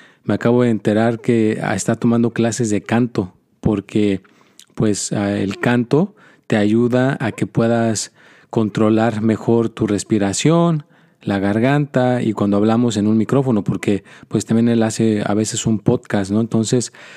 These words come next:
pues, mira, eh, todos siempre nos enteramos de cosas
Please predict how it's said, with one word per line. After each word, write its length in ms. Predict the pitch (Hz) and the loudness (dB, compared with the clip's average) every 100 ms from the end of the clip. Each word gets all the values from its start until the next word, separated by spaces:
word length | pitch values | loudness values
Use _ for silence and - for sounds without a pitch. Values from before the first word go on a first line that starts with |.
| - | -6
pues, 140 | - 101 | 0 2
mira, 260 | 110 92 - _ _ - | 2 0 -6 _ _ -4
eh, 280 | 104 104 101 104 _ _ | -2 -2 -4 -10 _ _
todos 280 | 127 143 143 | 2 2 2
siempre 280 | 139 147 | 0 2
nos 160 | 131 110 | 0 0
enteramos 520 | 107 104 113 131 127 | 0 0 2 2 2
de 80 | 113 | 0
cosas 580 | - 156 - 165 160 | 2 0 2 0 0